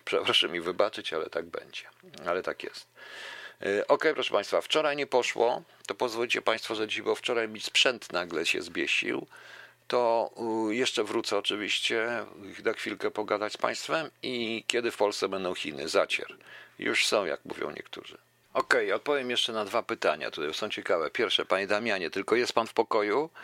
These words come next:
Bo pan znowu napisze, że pan wyszedł z pokoju i nie słyszał, więc odpowiadam. Czy słowa Trumpa o tym, że trzeba uregulować działanie F B I, T T lub je zamknąć, to nie jest groźba zakazu upowiadania się? To jest właśnie to. <clears throat>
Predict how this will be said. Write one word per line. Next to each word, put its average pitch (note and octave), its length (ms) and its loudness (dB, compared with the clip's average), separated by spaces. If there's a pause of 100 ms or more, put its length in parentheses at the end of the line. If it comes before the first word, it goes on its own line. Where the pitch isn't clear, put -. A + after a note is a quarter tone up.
(340)
Bo - 100 0
pan A2+ 160 6
znowu B2+ 180 0
napisze, A2 320 0
że G#2 140 2
pan G2 180 0
wyszedł G#2 320 4
z - 40 0
pokoju F#2 680 4
i G#2 420 -4
nie A2 140 2
słyszał, - 420 0
więc - 200 -6
odpowiadam. A2 580 0
Czy - 160 -4
słowa A#2 320 0
Trumpa A#2 360 0
o G#2+ 100 2
tym, G#2+ 180 -4
że F#2+ 120 -2
trzeba G2+ 280 0
uregulować G2 560 0
działanie F#2+ 400 0
F F2+ 100 -4
B F2+ 220 0
I, F#2 100 -4
T E2+ 140 -4
T F2+ 160 -2
lub F2+ 180 -2
je E2 100 -2
zamknąć, F2 460 -2
to D#2+ 120 -4
nie D#2+ 100 -6
jest E2 140 -6
groźba E2 320 -2
zakazu E2 400 -2
upowiadania D#2 540 -2
się? - 180 -2
To - 100 -4
jest C3+ 160 -2
właśnie A#2 360 -2
to. - 280 -6 (1200)
<clears throat> - 80 12